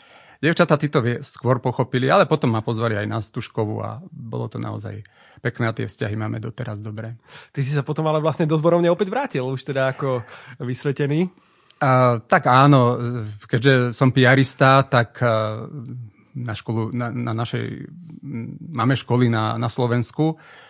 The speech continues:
Speaker 1: kde pôsobíme, takže naozaj pokračujem v učení až doteraz.
Speaker 2: Povedz nám, ako to prakticky sklbiť? Spomínal si biológiu, spomínali sme náboženstvo alebo takú túžbu vlastne ohlasovať evanjelium, dobrú správu Ježišovi žiakom v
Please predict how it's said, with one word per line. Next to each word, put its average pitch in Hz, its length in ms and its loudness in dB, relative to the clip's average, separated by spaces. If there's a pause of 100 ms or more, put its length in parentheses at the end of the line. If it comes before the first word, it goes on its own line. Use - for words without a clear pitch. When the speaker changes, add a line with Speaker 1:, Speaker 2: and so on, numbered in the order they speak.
(180)
Speaker 1:
kde 117 160 0
pôsobíme, 127 720 2 (240)
takže 113 560 2
naozaj 110 400 0
pokračujem 110 800 -2
v - 80 -20
učení 110 400 -4
až 110 240 -10
doteraz. 117 400 -10 (240)
Speaker 2:
Povedz 302 320 -2
nám, 151 400 -2 (480)
ako 240 200 -4
to - 40 -4
prakticky 151 460 -4 (720)
sklbiť? - 840 -4
Spomínal 151 240 0
si 131 160 -8
biológiu, 143 720 2
spomínali 131 320 -2
sme 120 160 -2
náboženstvo 143 480 2
alebo 131 160 -2
takú 139 160 -6
túžbu 143 320 -4
vlastne 127 400 -2 (480)
ohlasovať 139 640 4
evanjelium, 139 480 2
dobrú 135 160 0
správu 131 400 -2
Ježišovi 120 480 -6
žiakom 139 480 0
v 131 100 -6